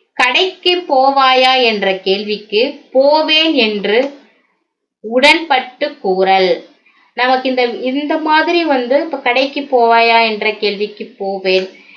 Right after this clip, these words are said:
இல்ல "கால் வலிக்குது" என்ற கேள்வி, இந்த மாதிரிலாம் வந்துட்டு நமக்கு அடிக்கடி கே-, கேக்குற கேள்வி. கிட்டத்தட்ட sometime பாத்தீங்கன்னா ஒரே கொஸ்டினையே வந்துட்டு ஒரு த்ரீ, ஃபோர்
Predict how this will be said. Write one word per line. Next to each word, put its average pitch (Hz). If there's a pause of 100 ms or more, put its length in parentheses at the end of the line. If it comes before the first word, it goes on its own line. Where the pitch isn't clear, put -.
(160)
இல்ல 233
"கால் 254
வலிக்குது" 233
என்ற 208
கேள்வி, 214
இந்த 269
மாதிரிலாம் 285
வந்துட்டு 233
நமக்கு 240
அடிக்கடி 262
கே-, 233
கேக்குற 214
கேள்வி. 190
கிட்டத்தட்ட 226 (580)
sometime 277
பாத்தீங்கன்னா 269
ஒரே 302
கொஸ்டினையே 269
வந்துட்டு 226
ஒரு 196
த்ரீ, 302
ஃபோர் 285